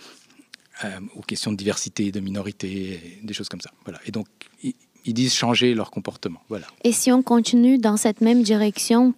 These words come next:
Speaker 2: quelles sont les différences culturelles qui semblent les mettre les plus à l'aise, mal à l'aise ?
Speaker 1: Ça, et là, ça, c'était un, un résultat surprenant,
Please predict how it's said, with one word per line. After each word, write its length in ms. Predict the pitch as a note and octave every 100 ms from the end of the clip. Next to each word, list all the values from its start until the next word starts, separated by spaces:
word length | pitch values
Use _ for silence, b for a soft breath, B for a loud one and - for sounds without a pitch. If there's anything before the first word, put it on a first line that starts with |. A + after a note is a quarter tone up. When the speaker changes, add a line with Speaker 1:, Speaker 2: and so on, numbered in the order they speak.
| -
Speaker 2:
quelles 220 | F#4 C#4+
sont 260 | - C4+ B3+
les 120 | A#3
différences 520 | G3+ - A3 A#3 A3+
culturelles 580 | - G#3 G3+ G3 G#3+ A3+
qui 140 | A3
semblent 640 | F#3+ - G#3+ A3 A3 F#3+ F#3
les 200 | F#3+ F#3+
mettre 400 | G3+ G3+ - A3
les 180 | F#3+ G3
plus 280 | - A#3+ G#3+
à 100 | F#3
l'aise, 420 | F#3+ G3 F3+ F3+
mal 280 | F3+ G#3+ G3+
à 60 |
l'aise ? 340 | F#3+ G3 F#3 F3+ F#3
Speaker 1:
Ça, 100 | -
et 120 | C3
là, 160 | G#2+ D3+
ça, 140 | D3+
c'était 240 | - A2+ G#2
un, 300 | G2+ G2+ G#2+
un 20 |
résultat 400 | G2+ G2 - B2
surprenant, 540 | A#2 - F2+ F2+ -